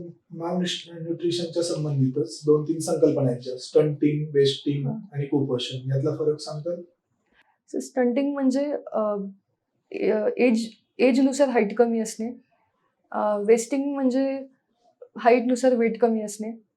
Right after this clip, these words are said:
Speaker 2: आणि तिसरं काय होतं सर?
Speaker 1: अ, काय म्हणतो आपण, कुपोषित बालक म्हणतो, स्टंटिंग, स्टंटेड, वेस्टेड आणि कुपोषित.
Speaker 2: कुपोषित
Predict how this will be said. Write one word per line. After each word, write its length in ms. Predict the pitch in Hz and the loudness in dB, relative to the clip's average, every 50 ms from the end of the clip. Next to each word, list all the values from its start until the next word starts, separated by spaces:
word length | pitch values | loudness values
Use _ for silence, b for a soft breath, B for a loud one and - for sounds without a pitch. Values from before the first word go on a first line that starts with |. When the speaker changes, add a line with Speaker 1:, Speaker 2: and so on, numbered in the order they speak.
| _ _ _ _ _ _ _ _ - | _ _ _ _ _ _ _ _ -6
Speaker 2:
आणि 440 | - 220 214 202 214 220 220 202 196 - _ _ _ _ _ | -2 -2 -2 0 0 -2 -2 -4 -6 -10 _ _ _ _ _
तिसरं 380 | - _ - 254 233 233 240 254 | -14 _ -6 -6 -4 -2 -4 -4
काय 140 | 262 262 247 | -2 -2 -4
होतं 160 | 240 240 247 | -4 -4 -8
सर? 140 | - - 330 349 _ _ _ _ _ _ _ _ _ _ _ 156 147 - - | -10 -12 -14 -14 _ _ _ _ _ _ _ _ _ _ _ -20 -20 -14 -12
Speaker 1:
अ, 60 | 180 180 170 165 165 160 165 | -12 -8 -8 -8 -8 -8 -10
काय 220 | 160 - 202 208 | -8 -2 0 0
म्हणतो 180 | 202 156 139 143 | 2 2 0 -2
आपण, 280 | 135 131 135 135 135 | -2 -2 0 0 -2
कुपोषित 500 | 135 202 190 185 185 165 - 156 143 135 | -2 -4 -4 -2 -2 -2 -2 -2 -2 -2
बालक 300 | 131 131 127 127 127 - | -2 -2 -2 -2 -4 -6
म्हणतो, 220 | 131 123 - - 131 | -8 -12 -10 -12 -12
स्टंटिंग, 640 | - - 151 143 147 - 170 170 170 175 170 - - | -10 -8 -8 -6 -4 -4 -4 -4 -4 -6 -10 -14 -16
स्टंटेड, 500 | - - - 151 156 151 165 180 180 170 | -14 -8 -8 -6 -6 -6 -4 -2 0 2
वेस्टेड 320 | 160 151 - - - 170 170 | 2 2 0 0 -4 -4 -4
आणि 180 | 165 170 196 | -4 -4 -4
कुपोषित. 460 | 196 208 190 - 131 127 127 127 127 127 - _ _ _ _ _ _ _ _ - 240 226 | -6 -4 -6 -4 -4 -6 -8 -8 -10 -12 -16 _ _ _ _ _ _ _ _ -20 -16 -10
Speaker 2:
कुपोषित 340 | 233 254 254 277 269 269 294 | -8 -6 -4 -4 -4 -4 -4